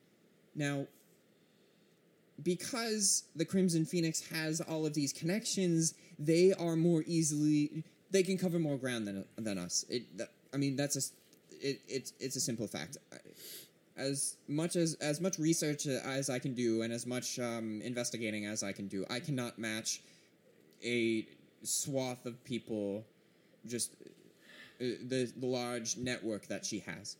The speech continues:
But we might be able to use that to our advantage.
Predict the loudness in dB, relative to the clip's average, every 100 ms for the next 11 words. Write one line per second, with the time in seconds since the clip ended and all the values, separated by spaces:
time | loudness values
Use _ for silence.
0 | _ _ _ _ _ _ _ _ _ -20
1 | _ _ -20 _ _ _ -4 -2 -2 -6
2 | -14 -18 _ _ _ _ _ _ _ -20
3 | _ _ _ _ -12 -6 -4 -4 -2 -2
4 | -2 -6 -6 2 2 2 -2 -4 -4 -4
5 | -2 -2 -4 -6 -10 -12